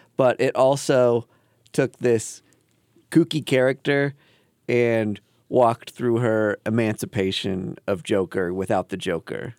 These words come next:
It, it honored, like, a female character being the lead and didn't make it about a man, while also being a story about leaving a relationship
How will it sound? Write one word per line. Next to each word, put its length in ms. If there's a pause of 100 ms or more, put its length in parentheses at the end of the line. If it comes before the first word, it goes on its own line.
It, 260
it 160
honored, 480
like, 300 (440)
a 380 (380)
female 420
character 480
being 240
the 80
lead 460
and 180
didn't 240
make 240
it 60
about 280
a 40
man, 560 (340)
while 220
also 720 (400)
being 260
a 60
story 500
about 480 (420)
leaving 440
a 80
relationship 1000